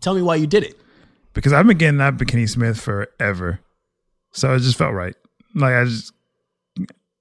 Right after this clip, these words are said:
Speaker 2: literally, we, we went to, me and Amanda went to Las Vegas one time, and we were in the club, and she told someone, like, "Hey, is this Kenny Smith?"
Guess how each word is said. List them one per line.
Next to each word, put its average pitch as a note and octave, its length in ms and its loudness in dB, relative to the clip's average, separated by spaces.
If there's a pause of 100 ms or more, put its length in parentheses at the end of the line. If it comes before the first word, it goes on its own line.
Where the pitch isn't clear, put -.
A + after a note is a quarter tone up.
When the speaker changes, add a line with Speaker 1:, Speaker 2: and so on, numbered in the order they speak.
(420)
Speaker 2:
literally, D#3+ 300 4
we, C3 380 -2
we A2+ 180 -6
went C3 320 -2
to, - 180 -4
me B2+ 140 -4
and C#3 100 0
Amanda C3 160 -2
went B2+ 100 -4
to C3 60 -4
Las G#2+ 120 -4
Vegas G#2 280 -6
one G#2 120 -6
time, F#2 280 -6 (800)
and F#2+ 580 -4 (720)
we G#2+ 120 -4
were G#2+ 160 -2
in F#2+ 80 -6
the F#2 40 -8
club, F#2 420 -6 (800)
and F#2 280 -10
she G2+ 160 -6
told G2+ 340 -8
someone, F2+ 540 -6 (960)
like, F2 240 -10
"Hey, A#3+ 200 2
is A3 100 4
this G#3 100 -2
Kenny B3+ 180 6
Smith?" A#3 480 2